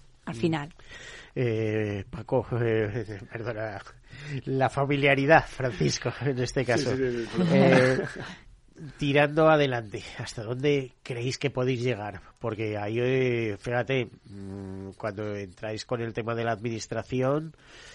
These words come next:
Speaker 2: eh, eso va despacio, la idea es muy buena, eh, la necesidad existe,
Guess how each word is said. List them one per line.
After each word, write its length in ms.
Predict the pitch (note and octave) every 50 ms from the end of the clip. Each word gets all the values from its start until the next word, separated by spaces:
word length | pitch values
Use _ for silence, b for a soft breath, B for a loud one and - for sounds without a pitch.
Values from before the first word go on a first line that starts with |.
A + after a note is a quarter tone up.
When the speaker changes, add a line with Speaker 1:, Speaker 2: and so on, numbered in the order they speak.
| B B B B B B B B
Speaker 2:
eh, 720 | B2+ B2 B2 B2 B2 B2 B2 A#2+ A#2+ A#2+ A2+ A2+ A#2 G2+ A2
eso 760 | C3 B2+ A2+ - - C3+ C3 B2+ B2+ B2+ B2+ B2+ B2 B2 B2 A#2+
va 120 | B2 B2
despacio, 800 | B2 B2 - - - D#3 E3+ E3 - - F3+ F#3+ G3 G3+ G#3 G#3
la 460 | F3 C3+ A#2+ A2+ A2 A2+ A2+ A2+ A2+
idea 240 | A2+ A#2 A2+ B2 B2
es 100 | A2+ A2
muy 160 | A#2+ A#2+ A#2+ B2
buena, 640 | B2+ C#3+ D3+ D#3+ D#3 D#3 E3+ F3+ F3+ F3+ F3+ E3 - -
eh, 240 | C3 B2+ B2 B2
la 180 | A#2+ A#2+ A#2+ A#2+
necesidad 640 | A2+ A#2+ A2 - B2+ A2+ - B2 A2 A#2 A2 - -
existe, 680 | A#2 - - D3 D3+ - - - - F3 F3 F3+ F3